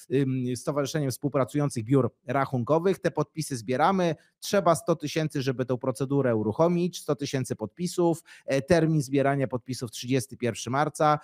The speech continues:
Ja Was bardzo serdecznie zachęcam. Macie biura rachunkowe, zbierajcie u siebie, y, zbierajcie u swoich klientów, powiedzcie przedsiębiorcom. Tych prze-, podpisów wbrew pozorom nie potrzeba tak dużo,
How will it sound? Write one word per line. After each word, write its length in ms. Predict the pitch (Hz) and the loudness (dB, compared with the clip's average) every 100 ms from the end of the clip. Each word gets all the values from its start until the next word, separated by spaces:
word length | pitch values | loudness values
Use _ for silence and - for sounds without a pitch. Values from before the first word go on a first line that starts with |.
| - - | -4 0
Ja 160 | 147 | 2
Was 200 | 143 135 | 4 4
bardzo 300 | 143 151 139 | 4 2 2
serdecznie 500 | 123 131 131 120 120 | -2 -2 -2 -2 -4
zachęcam. 520 | 104 104 147 147 131 | -4 -2 -4 -2 -2
Macie 340 | 113 139 143 143 | 0 -2 -2 0
biura 240 | 143 143 | 2 2
rachunkowe, 640 | 127 127 131 131 123 131 120 - | 0 -2 -2 0 0 0 -2 -8
zbierajcie 640 | 104 110 147 139 139 139 110 | -12 0 2 2 0 -2 -4
u 100 | 123 | -4
siebie, 480 | 147 135 139 131 - _ 113 | -4 -2 0 0 -4 _ -4
y, 160 | 123 | -2
zbierajcie 480 | 110 147 139 135 131 | 0 0 0 0 -2
u 60 | 123 | -4
swoich 340 | - 127 117 | -2 -2 -2
klientów, 560 | - 127 135 147 139 - | -4 -2 -2 -2 -4 0
powiedzcie 500 | 135 127 131 - 120 | 2 2 0 -2 -8
przedsiębiorcom. 840 | - 107 107 107 135 - 139 135 - _ | -6 -8 -4 -2 -2 0 0 0 -6 _
Tych 220 | - 175 - | -2 -2 -2
prze-, 220 | - 135 | -4 -2
podpisów 720 | 143 131 - 165 151 127 101 | 0 0 -2 -6 -4 -4 -4
wbrew 320 | 101 151 - | 0 0 2
pozorom 440 | - 120 131 123 | 0 0 0 0
nie 100 | 123 | -4
potrzeba 440 | 123 117 - 113 110 | -6 -6 -6 -4 -2
tak 180 | 107 104 | -4 -2
dużo, 420 | 147 135 143 | -2 2 2